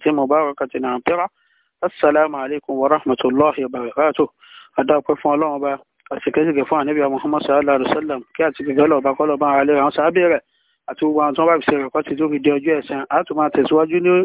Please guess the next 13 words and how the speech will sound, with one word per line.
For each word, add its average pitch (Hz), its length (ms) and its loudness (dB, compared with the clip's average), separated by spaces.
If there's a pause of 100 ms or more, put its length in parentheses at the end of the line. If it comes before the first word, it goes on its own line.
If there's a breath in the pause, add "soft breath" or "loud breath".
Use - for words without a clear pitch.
(120)
òní 135 260 2
yìí 156 220 -2 (720)
pẹ̀lú 135 180 6
àánú 151 200 0
Ọlọ́run 147 260 -2
Ọba 139 200 -8 (520)
fún 165 80 0
ọba 147 200 2
àsìkò 135 360 -2
tí 151 200 4 (340)
a 143 140 -2
bá 151 200 4
ní 160 160 -2